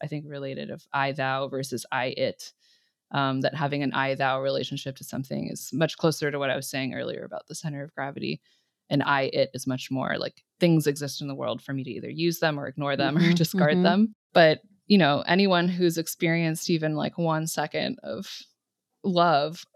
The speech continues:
Speaker 1: towards anything or anyone knows that the notion of gain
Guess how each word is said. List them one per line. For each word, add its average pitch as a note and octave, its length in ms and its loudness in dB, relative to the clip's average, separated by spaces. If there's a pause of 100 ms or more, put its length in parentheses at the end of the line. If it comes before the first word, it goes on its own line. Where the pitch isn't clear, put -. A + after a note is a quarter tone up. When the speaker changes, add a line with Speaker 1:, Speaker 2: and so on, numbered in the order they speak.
(140)
Speaker 1:
towards E3 240 4
anything D#3+ 520 2
or C3 100 0
anyone C#3+ 640 -2
knows D3 500 2
that C#3+ 400 2
the D#3 120 0
notion D3 600 0
of - 520 -6
gain D#3 580 -2